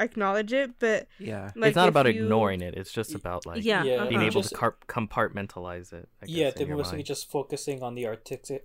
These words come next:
Speaker 4: artistic side of it, like, with comedy.
Speaker 3: Mm-hmm.
Speaker 4: You know, comedy, comedy sh-, acts, comedy shows, um, s-, like, comedy specials, that's what I meant to say. Comedy specials, you know, before I, I would just watch them, I, I like getting a laugh at them, but then I started listening to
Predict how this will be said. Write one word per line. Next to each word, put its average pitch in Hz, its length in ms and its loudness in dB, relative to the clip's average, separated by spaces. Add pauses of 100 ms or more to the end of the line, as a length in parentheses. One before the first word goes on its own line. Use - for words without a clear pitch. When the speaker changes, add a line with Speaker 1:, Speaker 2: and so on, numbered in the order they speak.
Speaker 4:
artistic 139 480 -10
side 120 260 -6
of 113 140 -10
it, - 260 -14
like, 131 180 -8
with 131 140 -8
comedy. 127 520 -6
Speaker 3:
Mm-hmm. 85 80 -12 (540)
Speaker 4:
You 160 120 -6
know, 151 80 -2
comedy, 160 720 0 (220)
comedy 156 320 -2
sh-, - 80 -12 (100)
acts, 147 320 -6
comedy 143 300 -10
shows, 127 500 -6 (100)
um, 120 480 -10 (800)
s-, - 140 -14 (120)
like, 165 140 -6
comedy 165 240 -2
specials, 135 440 -4
that's - 120 -14
what 107 100 -10
I 104 60 -10
meant 104 140 -14
to - 60 -8
say. - 160 -12
Comedy 147 280 -6
specials, 131 500 -4 (1120)
you 165 80 -6
know, 139 80 -6
before 170 400 -2
I, 143 160 2 (600)
I 156 100 -2
would 143 100 0
just 139 160 -6
watch 139 260 0
them, 147 220 -4
I, 135 120 -6 (140)
I 143 60 -4
like 139 240 -4
getting 135 240 -6
a 123 40 -10
laugh 131 220 -8
at 143 160 -10
them, 139 340 -8
but 143 160 -4
then 139 200 -6
I 127 240 -8
started 143 320 -8
listening 139 300 -8
to 117 280 -12